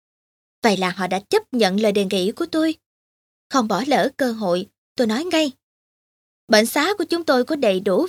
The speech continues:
phương tiện và cả những bác sĩ giỏi nữa. Nghe xong, viên sĩ quan quay ra, nhìn chằm chằm vào những chiếc tàu đang đeo cách xa vách núi, chỉ chừng một trăm mét. Anh ta hiểu rằng nếu chống cự thì tất cả đều phải chết,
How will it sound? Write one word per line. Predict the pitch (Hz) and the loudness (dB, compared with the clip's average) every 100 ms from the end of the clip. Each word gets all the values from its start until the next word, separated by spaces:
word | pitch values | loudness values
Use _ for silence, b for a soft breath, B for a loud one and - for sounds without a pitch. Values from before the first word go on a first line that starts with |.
| - | -2
phương | 294 | -4
tiện | 269 196 190 - | 0 -2 -2 -4
và | 214 | -4
cả | 208 220 | -2 -2
những | 311 269 | -2 -2
bác | 359 | 0
sĩ | 247 254 | 0 0
giỏi | 220 175 339 | 0 -2 -2
nữa. | 311 320 - _ _ _ _ _ _ _ _ _ _ - | -2 -2 -6 _ _ _ _ _ _ _ _ _ _ -4
Nghe | 226 226 | -2 0
xong, | 254 220 208 202 | 0 0 -2 -4
viên | 226 220 | -2 0
sĩ | 202 196 254 | 2 0 0
quan | 269 233 | -2 -2
quay | 226 262 269 | -4 -4 -4
ra, | 254 269 262 _ _ - | -4 -6 -6 _ _ -2
nhìn | 240 220 | 2 2
chằm | 202 214 208 | 2 0 0
chằm | 233 208 196 | 0 0 0
vào | 208 | -2
những | 190 208 | -2 -2
chiếc | 247 359 - | -2 -4 -4
tàu | 214 170 160 | -2 -2 -2
đang | 254 269 | -4 -4
đeo | 277 277 | -4 -6
cách | 269 392 | -4 -6
xa | 403 262 220 | -4 -4 -4
vách | - - 226 | -4 -6 -2
núi, | 233 320 427 _ _ _ | 0 0 -4 _ _ _
chỉ | - - | -2 0
chừng | 247 175 | 0 -2
một | 160 - | -4 -4
trăm | 226 214 | -4 -2
mét. | 240 392 _ _ _ _ _ _ _ - | -2 -6 _ _ _ _ _ _ _ -6
Anh | 233 | -4
ta | 220 | -2
hiểu | 202 196 190 302 | -2 0 -2 0
rằng | 240 185 _ _ - | -2 -4 _ _ -4
nếu | 226 311 403 | 2 2 2
chống | 277 359 403 | -2 -4 -4
cự | 220 190 - _ _ - | -2 -2 -8 _ _ 0
thì | 226 | 2
tất | 427 - - | 2 -2 -2
cả | 202 302 | -2 -2
đều | 233 202 | -2 -2
phải | 226 | -6
chết, | - 330 494 | -2 -2 -2